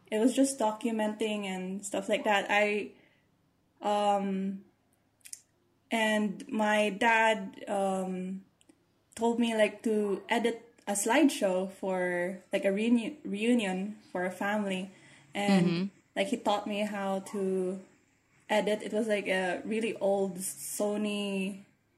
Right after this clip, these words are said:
Speaker 1: Sony, I don't know, like, an old Sony video editing thing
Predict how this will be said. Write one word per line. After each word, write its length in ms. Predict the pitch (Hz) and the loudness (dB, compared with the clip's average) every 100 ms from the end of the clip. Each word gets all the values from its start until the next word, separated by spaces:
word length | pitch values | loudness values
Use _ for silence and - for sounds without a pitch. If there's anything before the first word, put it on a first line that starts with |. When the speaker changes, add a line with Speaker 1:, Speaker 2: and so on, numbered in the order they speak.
| _ _ _ _ - | _ _ _ _ -16
Speaker 1:
Sony, 1300 | - 208 208 208 208 202 196 196 196 190 185 180 262 - - _ _ _ _ _ _ | -4 0 0 0 -4 -6 -4 -2 -2 -2 -4 -4 -6 -10 -20 _ _ _ _ _ _
I 100 | - 196 | -6 -4
don't 160 | 190 | -4
know, 160 | 185 170 | -6 -4
like, 260 | 180 - - _ - - _ | -6 -8 -18 _ -20 -20 _
an 160 | 214 214 | -2 0
old 280 | 220 254 262 | 4 6 6
Sony 880 | - 226 226 226 220 220 214 - 190 | 4 0 2 0 0 0 -2 -4 -2
video 280 | 233 233 | 2 4
editing 720 | 196 196 185 185 175 175 185 190 _ | 6 4 0 -4 -6 -6 -8 -12 _
thing 480 | 190 180 175 208 | -4 -2 -4 -8